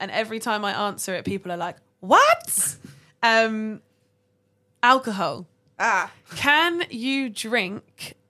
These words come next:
Speaker 1: and breastfeed?
Speaker 2: Yes, you can. Um,
Speaker 1: Woohoo!
Speaker 2: <laughs> You can drink and breastfeed. If you are going to drink in excess, um,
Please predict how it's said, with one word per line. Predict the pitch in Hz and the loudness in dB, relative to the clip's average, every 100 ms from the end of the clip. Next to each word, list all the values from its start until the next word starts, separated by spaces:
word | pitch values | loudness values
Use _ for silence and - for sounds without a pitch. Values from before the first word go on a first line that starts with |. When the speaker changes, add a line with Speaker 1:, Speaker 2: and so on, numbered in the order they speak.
| _ _ - | _ _ 0
Speaker 1:
and | 196 196 196 185 | 2 2 -2 -6
breastfeed? | 185 165 - - 170 175 185 - - _ _ _ 196 | -8 -6 -8 -10 -12 -14 -18 -20 -20 _ _ _ -8
Speaker 2:
Yes, | 208 175 - - 196 | -4 -4 -6 -18 -20
you | 170 | -20
can. | - 185 165 143 160 160 _ _ _ | -12 -10 -10 -12 -20 -20 _ _ _
Um, | 196 196 196 196 185 - | -4 -4 -4 -10 -14 -2
Speaker 1:
Woohoo! | 415 539 508 262 | 6 8 8 4
Speaker 2:
<laughs> | 294 349 - 494 480 539 554 523 427 659 508 339 339 - - - 220 | 2 0 2 4 6 8 8 6 6 4 2 0 -4 -8 -12 -12 -4
You | 302 | -4
can | 320 320 | -2 -4
drink | 277 277 240 | -2 -4 -4
and | 214 | -4
breastfeed. | 220 214 - - 147 151 - - - _ _ _ | -4 -4 -8 -10 -12 -14 -18 -20 -20 _ _ _
If | 285 359 - | -6 -6 -6
you | 302 311 | -6 -4
are | - 233 | -4 -6
going | 247 247 254 247 | -4 -6 -6 -8
to | 254 233 | -10 -10
drink | 226 233 220 220 _ | -10 -10 -10 -14 _
in | 190 190 - | -14 -12 -12
excess, | 214 - - 302 339 - - - _ _ _ _ _ - | -14 -12 -6 -6 -6 -10 -14 -18 _ _ _ _ _ -8
um, | 208 208 208 202 196 | -6 -4 -6 -8 -10